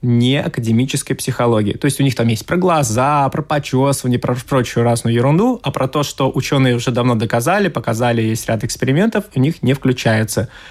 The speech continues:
Я не знаю, как конкретно безопасников аэропорта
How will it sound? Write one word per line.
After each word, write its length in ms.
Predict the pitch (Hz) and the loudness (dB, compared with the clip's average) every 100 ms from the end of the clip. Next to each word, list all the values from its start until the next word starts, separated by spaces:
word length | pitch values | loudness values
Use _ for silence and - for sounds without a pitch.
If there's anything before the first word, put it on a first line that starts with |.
| - - | -10 0
Я 80 | |
не 100 | 160 | 2
знаю, 240 | 156 151 127 | 4 2 0
как 140 | 107 | -2
конкретно 520 | - 127 131 123 127 104 | -2 0 0 0 -2 -4
безопасников 760 | 127 123 117 123 - 123 117 123 | -4 -2 0 -2 0 -2 0 0
аэропорта 680 | 123 127 214 226 185 170 | 0 2 0 2 0 0